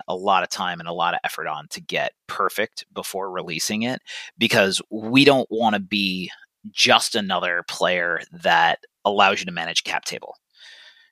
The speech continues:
Because again, like, that's not very interesting in and of itself. Having a platform where you've got your corporate governance, where you can run your company like you're using an app,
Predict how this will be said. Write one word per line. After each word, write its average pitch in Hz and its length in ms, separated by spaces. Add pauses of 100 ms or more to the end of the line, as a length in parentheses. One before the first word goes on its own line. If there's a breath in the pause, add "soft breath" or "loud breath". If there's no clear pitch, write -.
(160)
Because 98 540
again, 113 360
like, 71 260
that's 101 240
not 117 300
very 101 320
interesting 92 440 (140)
in 104 180
and - 240
of 78 80
itself. - 540 (800 loud breath)
Having 135 380
a 98 40
platform 123 540
where 98 120
you've 92 280
got 87 260
your 95 200
corporate - 440
governance, 123 500
where 107 120
you 107 160
can 95 180
run 113 340
your 110 200
company 101 680 (300)
like 117 240
you're 107 80
using 104 320
an 92 80
app, 123 320